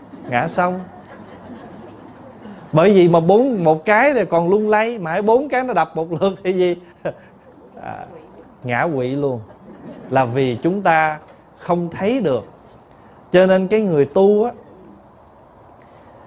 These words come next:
mình không cần phải tuyên bố với ai. Chỉ cần mình hàng ngày á,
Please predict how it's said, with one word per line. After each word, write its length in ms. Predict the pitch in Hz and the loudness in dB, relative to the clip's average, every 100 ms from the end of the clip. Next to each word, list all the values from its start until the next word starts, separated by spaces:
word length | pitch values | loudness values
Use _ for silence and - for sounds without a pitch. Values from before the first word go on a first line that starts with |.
| - | -6
mình 200 | 139 156 | 0 2
không 200 | 160 202 | 2 2
cần 280 | 185 147 143 | 2 2 2
phải 120 | 151 | -2
tuyên 280 | 196 190 190 | 2 2 4
bố 200 | 185 214 | 2 0
với 140 | 226 214 | -2 -4
ai. 280 | 165 165 156 - - - _ _ - _ - - - - - - | -4 -6 -10 -18 -20 -20 _ _ -20 _ -20 -20 -20 -20 -10 2
Chỉ 200 | 156 196 | 2 4
cần 320 | 160 143 135 | 0 0 -2
mình 180 | 131 127 | -4 -4
hàng 280 | 135 127 | -6 -4
ngày 340 | 131 127 123 | -4 -2 -2
á, 120 | 123 | -2